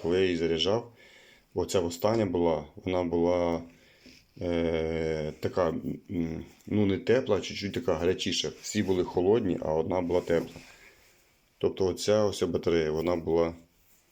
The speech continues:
при зарядці дуже нагрівалася. Або вона була вже заряджена, може, заряд і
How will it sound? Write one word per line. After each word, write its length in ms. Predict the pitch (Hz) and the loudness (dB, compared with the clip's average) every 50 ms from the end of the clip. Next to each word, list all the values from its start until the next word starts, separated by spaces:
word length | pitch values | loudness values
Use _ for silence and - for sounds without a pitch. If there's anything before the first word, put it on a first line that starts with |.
| _ _ _ _ _ _ _ _ _ - _ - - _ _ | _ _ _ _ _ _ _ _ _ -20 _ -20 -20 _ _
при 160 | - 95 87 | -4 -4 -2
зарядці 380 | 85 90 87 95 95 - - 85 | 0 2 2 2 0 0 -2 -2
дуже 180 | 85 85 85 | 0 0 2
нагрівалася. 640 | 87 85 82 87 87 82 80 76 73 73 73 - - - - _ _ _ _ _ _ _ _ - - - - _ _ | 2 2 2 2 2 2 2 2 0 -4 -6 -8 -12 -14 -16 _ _ _ _ _ _ _ _ -20 -20 -20 -20 _ _
Або 320 | - 87 87 87 85 101 101 | -6 -2 -2 2 4 4 4
вона 220 | 98 98 95 92 | 4 4 4 2
була 200 | 87 87 95 92 | 4 4 4 4
вже 160 | 87 87 92 | 4 2 0
заряджена, 540 | 85 90 92 92 107 113 110 104 104 104 101 | 0 2 4 4 4 4 4 2 0 0 0
може, 300 | 98 98 95 90 95 90 | 0 0 0 0 -2 -2
заряд 340 | 87 95 92 92 92 90 - - | 0 2 2 2 2 2 0 -2
і 560 | - 87 85 87 85 85 82 85 85 82 80 | -2 -2 0 0 2 0 2 0 0 0 -2